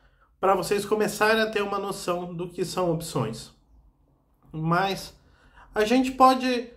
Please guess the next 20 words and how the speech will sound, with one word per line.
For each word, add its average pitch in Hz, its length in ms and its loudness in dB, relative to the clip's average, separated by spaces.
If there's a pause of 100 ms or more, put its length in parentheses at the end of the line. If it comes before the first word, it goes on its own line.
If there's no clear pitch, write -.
(240)
ah, 190 400 -2
falar 233 440 4
que 233 160 -4
uma 233 180 4
opção 226 580 2
é 220 140 -2
como 220 340 2
um 226 100 2
seguro 220 680 0
pra 208 160 0
você 202 340 -4
que - 100 -8
é 196 80 -6
investidor. 185 840 -2 (920)
Ah, 160 440 2
então, 226 340 4
você 254 240 2
comprou 240 500 2
uma 254 200 2
ação 220 560 -6